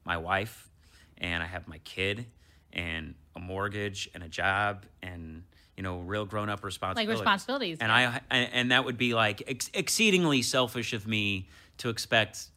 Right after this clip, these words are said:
Speaker 1: my wife and kid to, uh, just like, "All right, hear me out. I'm gonna quit my day job."
Speaker 2: Right.
Speaker 1: And, yeah, we're not gonna have insurance.
Speaker 2: <laughs>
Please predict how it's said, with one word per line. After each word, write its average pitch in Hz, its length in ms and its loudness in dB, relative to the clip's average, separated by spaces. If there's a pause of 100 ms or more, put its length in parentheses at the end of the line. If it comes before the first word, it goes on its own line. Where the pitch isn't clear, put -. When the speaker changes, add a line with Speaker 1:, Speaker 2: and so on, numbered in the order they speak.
Speaker 1:
my 117 160 4
wife 113 300 4
and 104 120 -8
kid 104 300 -4 (320)
to, 117 220 0
uh, 101 400 4 (160)
just - 180 -8
like, 104 160 -2
"All 117 60 4
right, 104 260 4
hear 113 180 -2
me 135 140 4
out. 120 240 2 (580)
I'm 110 160 0
gonna 107 280 2
quit - 260 -4
my 107 140 -2
day 95 220 -4
job." 95 400 -10 (320)
Speaker 2:
Right. 160 440 0 (360)
Speaker 1:
And, 101 400 -2
yeah, 113 260 6
we're 104 160 -2
not 110 240 4
gonna 104 140 -4
have 92 280 -6
insurance. - 800 -4
Speaker 2:
<laughs> - 40 -18